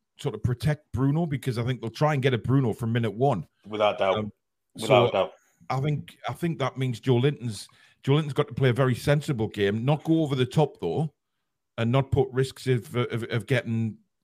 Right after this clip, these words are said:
Speaker 1: you know, yellows or sent off. He's got to play a very physical but a very disciplined game, Billy.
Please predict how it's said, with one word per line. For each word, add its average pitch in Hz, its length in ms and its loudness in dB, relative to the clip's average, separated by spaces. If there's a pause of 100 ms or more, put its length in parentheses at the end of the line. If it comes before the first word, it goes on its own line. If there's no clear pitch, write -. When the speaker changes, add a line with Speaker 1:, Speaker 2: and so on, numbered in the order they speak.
(220)
Speaker 1:
you 120 80 -8
know, 101 300 -2
yellows 110 420 0
or 101 80 -4
sent 104 300 -2
off. 104 140 -4
He's 131 180 0
got 135 160 0
to - 60 -10
play 127 180 0
a - 40 4
very 120 160 0
physical 113 440 0
but 110 220 0 (360)
a 104 60 -6
very 117 180 2
disciplined 147 540 0
game, 156 220 0
Billy. 160 280 -4